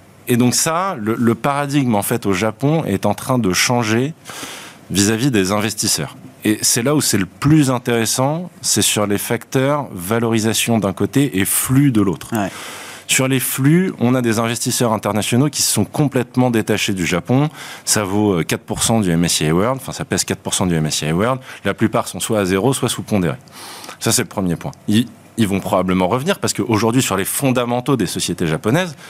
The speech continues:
Speaker 1: elles publient des bonnes croissances, des révisions de perspectives à la hausse, euh, et puis il y a un momentum, une tendance sur le marché qui est, qui est assez bonne.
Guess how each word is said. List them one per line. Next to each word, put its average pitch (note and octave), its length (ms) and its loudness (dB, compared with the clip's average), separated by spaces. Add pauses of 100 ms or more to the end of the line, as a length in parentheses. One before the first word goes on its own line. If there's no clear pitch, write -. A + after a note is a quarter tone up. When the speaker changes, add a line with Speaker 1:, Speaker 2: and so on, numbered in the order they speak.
(640)
Speaker 1:
elles - 120 -2
publient B2 460 0 (160)
des D#2+ 260 -2
bonnes E2+ 200 0
croissances, D3+ 580 0
des A2 80 2
révisions G#2+ 540 2
de F2 180 0
perspectives G2 640 0
à D#2 80 -2
la G2+ 160 2
hausse, F3 480 0
euh, F2 520 0
et F2+ 120 -2
puis D3 300 4
il B2 100 2
y G#2+ 100 4
a B2+ 300 0
un F#2+ 80 -2
momentum, G2 560 0
une F#2+ 140 -4
tendance G#2 320 0
sur F2+ 120 -6
le F2 60 2
marché F2+ 240 0
qui A2+ 120 -2
est, G2+ 140 -2
qui - 80 -2
est A2+ 40 2
assez G2+ 200 -2
bonne. D2+ 140 -4